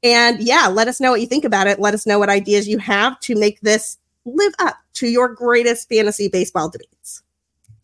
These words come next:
And with that, let's jump into it. We're gonna start, uh, right off the bat. Holy pitcher run in the fourth. I will, um,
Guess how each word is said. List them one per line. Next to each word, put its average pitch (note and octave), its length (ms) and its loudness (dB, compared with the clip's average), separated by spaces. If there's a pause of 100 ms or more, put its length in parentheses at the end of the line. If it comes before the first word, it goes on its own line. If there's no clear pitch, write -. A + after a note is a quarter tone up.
(440)
And G3+ 100 2
with G#3 120 2
that, B3+ 320 2 (720)
let's - 180 -16
jump A3 220 0
into A3 260 0
it. F3+ 200 0 (400)
We're B3 100 2
gonna C4 100 2
start, D4+ 300 2 (120)
uh, A#3 320 4 (380)
right B3 260 2
off C#4+ 180 0
the B3 80 -4
bat. A3 320 2 (880)
Holy F#4+ 460 2
pitcher D#4+ 340 0
run C4 180 2
in A#3 100 0
the A3 60 0
fourth. G#3+ 420 -2
I A#3+ 140 2
will, G#3 480 2
um, F#3+ 440 2